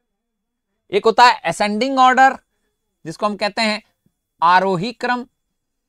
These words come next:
और एक होता है डिसेंडिंग। ये डिसेंडिंग में पूछ रहे हैं, बताइए। अच्छा सुरेंद्र झाझरिया, "सर मेरा नाम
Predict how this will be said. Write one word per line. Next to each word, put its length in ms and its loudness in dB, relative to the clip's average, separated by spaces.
और 140 -4
एक 120 -6
होता 160 0
है 140 0
डिसेंडिंग। 560 -4
ये 80 -4
डिसेंडिंग 520 -4
में 140 -4
पूछ 260 -6
रहे 120 -6
हैं, 120 -14
बताइए। 520 -6
अच्छा 340 -8
सुरेंद्र 640 -6
झाझरिया, 800 -8
"सर 240 -12
मेरा 400 -8
नाम 300 -10